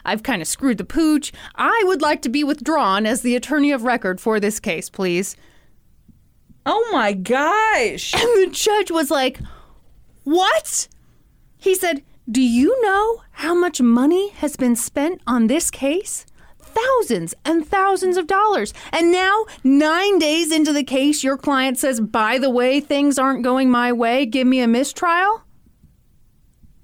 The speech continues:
Speaker 1: But the prosecution kind of agreed with Margaret. <gasps>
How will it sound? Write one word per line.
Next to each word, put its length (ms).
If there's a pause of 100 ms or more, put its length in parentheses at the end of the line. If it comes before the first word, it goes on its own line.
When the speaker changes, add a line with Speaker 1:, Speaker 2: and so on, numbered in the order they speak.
(680)
Speaker 1:
But 140
the 80
prosecution 1120 (960)
kind 280
of 80
agreed 320
with 140
Margaret. 460
<gasps> 360